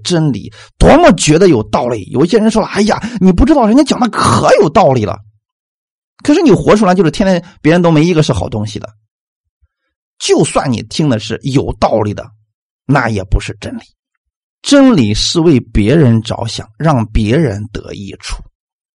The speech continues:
所以花言巧语是迷惑一些人，误入歧途。教会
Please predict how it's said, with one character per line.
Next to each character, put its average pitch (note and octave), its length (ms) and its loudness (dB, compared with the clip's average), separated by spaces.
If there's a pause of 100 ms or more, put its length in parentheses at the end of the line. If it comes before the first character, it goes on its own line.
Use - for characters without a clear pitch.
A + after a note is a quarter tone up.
(140)
所 - 140 -4
以 B2 40 0
花 F#3 460 0
言 D3 260 2
巧 C3+ 320 -2
语 B2+ 100 2
是 - 240 -4 (160)
迷 F3+ 360 6
惑 B3 420 4
一 A#2 140 0
些 A#2 280 -4
人， G2+ 280 -8 (260)
误 F#3 420 4
入 B2+ 380 0
歧 - 380 -8
途。 - 360 -12 (1300)
教 C3+ 240 -2
会 - 320 -8